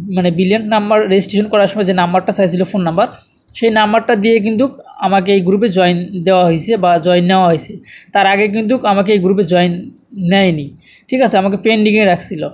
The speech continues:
So, যাই হোক, <clears throat> আপনারা যদি চায় আপনারা সেটা দিয়ে দিবেন, যদি না চায়, এখন কী অবস্থা আমি সেটা বলতে পারতেছি না। So, যাই হোক, এখানে আসার পরে আপনার যে সমস্যাটা আছে, সেই সমস্যাটা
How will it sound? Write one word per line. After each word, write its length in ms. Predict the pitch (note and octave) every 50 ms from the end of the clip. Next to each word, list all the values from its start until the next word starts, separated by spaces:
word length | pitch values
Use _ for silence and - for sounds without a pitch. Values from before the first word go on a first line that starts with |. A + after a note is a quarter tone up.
| - _ _ _ _ _ _ _ _ _ _ _ _ _ _ _ _ _ _ _ _ _ _ _ _ _ _ _ _ -
So, 160 | - G#3 G#3+
যাই 280 | F#3 G#3 A3+ A#3 A3+ G#3
হোক, 180 | G3+ A#3+ C4 - - - - - - - - - _ - - - -
<clears throat> 720 | G#3 F#3+ F3+ E3+ D3+ - - _ _ _ _ _ - F#3
আপনারা 400 | F3 F#3 G#3 G#3+ A#3 B3 C4 B3
যদি 300 | G#3+ F#3 G3+ A3 A#3+ B3+
চায় 280 | - - B3+ B3 B3 A#3+
আপনারা 240 | A#3 G#3 A#3 A#3+ G#3+
সেটা 240 | A3 A3+ G#3+ A#3+
দিয়ে 240 | G#3+ G3 A#3 A#3 A#3
দিবেন, 280 | G#3 A#3+ G#3+ B3+ D4 G4+ G#4+ G#4+ - - A3+
যদি 260 | G3 G3+ F#3+ A3+ G3+
না 280 | G3+ G3 G#3 A3 A#3+
চায়, 240 | A#3 - A#3 A#3+ A3+
এখন 240 | G#3+ G#3+ G3+ A#3+ A#3+ G3
কী 120 | - A3+ A3+
অবস্থা 380 | A3+ A3+ A#3+ A3+ G3 - A#3+
আমি 140 | A3+ A3 G#3
সেটা 180 | F#3+ G#3 G#3+ G3+
বলতে 300 | F#3 G3+ G#3 G3 A#3 G#3
পারতেছি 440 | G#3+ G3+ - - G3+ F3 - G#3
না। 120 | G3 A#3+ E4+ - - - - - - - - _ _ -
So, 140 | - A3+
যাই 260 | G3+ G3+ A#3 A3+ G#3 A3
হোক, 120 | B3+ - - - -
এখানে 340 | A3 G#3 - B3+ B3+ C4+ C#4
আসার 320 | A3+ A3 G#3 - C4+ C4+
পরে 300 | B3 A#3 G#3 G3+ A#3 C#4
আপনার 360 | - - F#3 F3+ A#3 A#3+ A#3 G3
যে 80 | B3
সমস্যাটা 600 | G#3 - A3+ G#3+ G#3+ A3 - - A#3 A3+ A#3+ A3
আছে, 220 | G#3 F3 - B3+ D#4 A4 - - _ - - _ _ _
সেই 100 | - G#3+
সমস্যাটা 600 | - - G#3 G3+ G3+ A3 G3+ - A#3 A3+ A3 C4